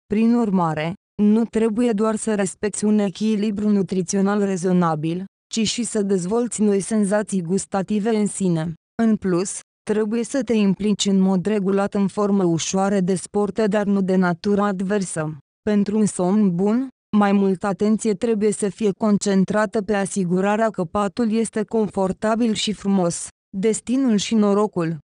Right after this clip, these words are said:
Universul a hotărât să fii decisivă, cu energie puternică pentru viață.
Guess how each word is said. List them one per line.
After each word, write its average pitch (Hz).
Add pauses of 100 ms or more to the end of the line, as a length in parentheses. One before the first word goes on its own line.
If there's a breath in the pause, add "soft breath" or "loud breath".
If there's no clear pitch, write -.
(160)
Universul 233
a 214
hotărât 196
să -
fii 196
decisivă, 190 (320)
cu 220
energie 185
puternică 214
pentru 196
viață. 160